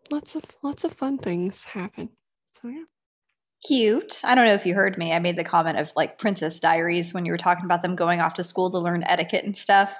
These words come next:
Speaker 2: It's like, it reminded me of Anne Hathaway getting all groomed and them trying to teach her all the, or Pretty Woman
Speaker 1: Yeah.
Speaker 2: too, I guess.
Speaker 1: Yeah, basically, they, they Pretty Woman princess her up.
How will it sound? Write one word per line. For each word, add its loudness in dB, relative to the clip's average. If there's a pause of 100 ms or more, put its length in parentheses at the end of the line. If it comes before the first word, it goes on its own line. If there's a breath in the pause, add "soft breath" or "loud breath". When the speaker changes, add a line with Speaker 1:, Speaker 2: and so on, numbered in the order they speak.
(140)
Speaker 2:
It's -12
like, 2
it 0
reminded 0
me 0
of 0 (380 soft breath)
Anne 2
Hathaway 2
getting 2
all 4
groomed -2
and -6 (260)
them -2
trying -2
to -14
teach -8
her 2
all 4
the, 0 (440)
or 6
Pretty 4
Woman 2
Speaker 1:
Yeah. 2 (180)
Speaker 2:
too, -10 (120)
I 0
guess. -2 (1200)
Speaker 1:
Yeah, -4 (280)
basically, -2 (100)
they, 0
they 0
Pretty -2
Woman 0 (1000)
princess -6
her -6
up. -12